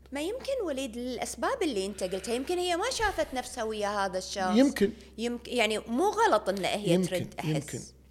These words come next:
Speaker 2: أنا ما أبي أناقض نفسي. يعني في تنازلات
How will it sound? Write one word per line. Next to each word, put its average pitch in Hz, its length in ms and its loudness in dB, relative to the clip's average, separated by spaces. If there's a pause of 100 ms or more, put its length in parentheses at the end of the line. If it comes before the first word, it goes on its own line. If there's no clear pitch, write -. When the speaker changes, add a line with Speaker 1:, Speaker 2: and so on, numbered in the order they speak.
(140)
Speaker 2:
أنا 175 180 2
ما 185 240 0
أبي 175 240 0
أناقض 147 520 -4
نفسي. - 300 -8 (540)
يعني 143 220 -2
في 196 180 -4
تنازلات 147 720 2